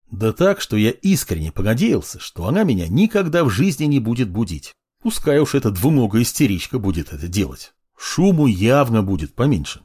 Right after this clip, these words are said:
«Может, она спит?» — предположил я. «Отдыхает». «Может», — согласилась Аля.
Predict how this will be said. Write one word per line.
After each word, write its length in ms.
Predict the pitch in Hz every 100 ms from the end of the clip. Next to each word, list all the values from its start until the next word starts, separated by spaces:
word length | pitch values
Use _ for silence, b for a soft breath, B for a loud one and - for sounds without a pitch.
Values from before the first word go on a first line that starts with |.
| _ _ _ _ _
«Может, 340 | 104 117 98 101
она 160 | 95
спит?» — 380 | 92 - 139 - _ -
предположил 540 | 98 - 101 95 95
я. 260 | 78 67 - _ _
«Отдыхает». 580 | - 165 226 156 131 - _ _ _ _ -
«Может», — 460 | 285 196 220 - _ _
согласилась 640 | - 90 104 - 87 90
Аля. 260 | 104 73